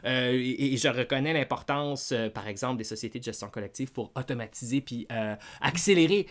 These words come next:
les transactions, sont très importantes dans l'écosystème du droit d'auteur. Et là, on parle du libre accès pour voir comment est-ce que, euh, ça vient intervenir dans, euh, la communication, euh, savante. Donc, si on regarde... Euh,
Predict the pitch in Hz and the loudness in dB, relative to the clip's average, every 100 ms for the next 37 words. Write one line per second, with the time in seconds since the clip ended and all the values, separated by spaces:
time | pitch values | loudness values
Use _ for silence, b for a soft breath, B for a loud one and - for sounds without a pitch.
0 | - 127 - 107 107 - 381 254 110 - | 0 0 0 -4 -4 0 0 0 -2 -4
1 | 123 113 - - 202 339 175 123 117 113 | -6 -4 -6 -4 -6 -4 -2 -2 -2 -2
2 | 107 - 120 113 113 107 101 110 170 226 | -4 -4 -4 -6 -8 -8 -4 0 2 0
3 | B B 143 208 185 185 175 143 165 139 | B B 8 10 8 6 4 2 2 2
4 | 120 208 226 156 123 147 156 151 135 170 | 0 0 0 0 0 0 0 0 0 0
5 | 160 - 147 156 B 120 120 131 120 151 | 0 4 4 4 B -2 2 2 2 -2
6 | 156 127 139 123 123 143 160 123 131 139 | -2 -2 -2 -2 -2 -2 -2 0 0 0
7 | 139 b b 113 117 113 110 110 110 110 | -4 b b -4 -2 0 0 -2 -2 0
8 | 120 143 139 - 139 123 117 117 - 175 | 2 2 2 -2 0 0 0 -2 0 -2
9 | - - 127 - 139 110 - - 135 135 | -2 -4 -2 2 0 0 -4 2 2 2
10 | - b b - - 254 156 170 185 180 | -8 b b 0 6 6 6 4 4 4
11 | 127 101 113 117 110 107 101 | 2 2 2 2 2 0 -4